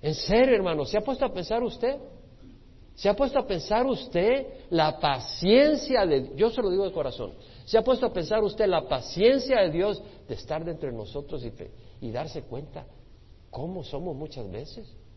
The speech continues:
Y ahí está transformándonos, ¿no? Con amor. Somos deudores al Espíritu de vida,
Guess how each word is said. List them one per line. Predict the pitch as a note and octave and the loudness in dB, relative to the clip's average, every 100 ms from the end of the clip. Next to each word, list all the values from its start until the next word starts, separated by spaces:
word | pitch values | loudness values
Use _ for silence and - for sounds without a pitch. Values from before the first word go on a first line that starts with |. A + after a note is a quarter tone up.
| - - - | -20 -20 -12
Y | A#2+ | -6
ahí | F#3+ | -4
está | G3 - | -4 -6
transformándonos, | G3 E3+ D3+ C#3 D3 A#3 F#3+ G2 E2+ A2+ | -8 -8 -8 -6 -2 -2 -2 -4 -8 -8
¿no? | G#3+ - - - - | -8 -8 -18 -20 -18
Con | A#2+ A#2+ | -12 -8
amor. | A#2 C#3 A#3+ E3 - - - - - - - - - | -6 0 0 0 -6 -14 -20 -20 -20 -20 -20 -20 -10
Somos | - A3+ C4 | 0 4 6
deudores | G3 C#3+ B2 A3+ A3+ | 4 2 4 4 4
al | F#3 | 2
Espíritu | C3 - - B3+ C#4+ C#4+ D3 | 0 -4 4 6 6 2 0
de | A#2+ | -4
vida, | - F#2+ - | -4 -12 -16